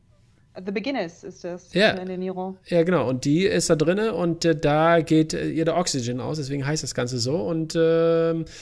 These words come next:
Speaker 2: sie kann sich auch nicht so wirklich dran erinnern, ähm, wer sie so ist. Und, äh, versucht dann, ihr Gedächtnis wiederzufinden und aus dieser misslichen Sa-, Lage rauszukommen.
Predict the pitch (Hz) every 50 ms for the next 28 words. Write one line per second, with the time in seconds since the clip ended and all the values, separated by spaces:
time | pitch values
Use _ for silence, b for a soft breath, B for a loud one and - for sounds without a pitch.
0 | B B B - - 156 - 202 208 214 214 214 220 208 190 208 196 214 208 208
1 | - 208 202 196 196 156 190 214 220 226 233 254 - - - _ - 185 175 180
2 | 175 175 180 180 180 170 - - 135 - 175 180 165 160 180 175 165 160 - -
3 | 285 311 - - - - _ _ _ _ _ _ - 190 185 180 180 175 170 185
4 | 180 165 170 165 156 160 175 175 - 180 170 165 175 151 147 143 175 170 - 170
5 | 151 - 175 170 165 160 147 - 175 170 160 156 - - 160 - - 175 151 156
6 | 156 147 147 143 143 143 160 190 - - 175 147 151 139 139 156 147 165 170 160
7 | 170 160 156 160 165 156 135 131 143 151 - - 113 - - 113 113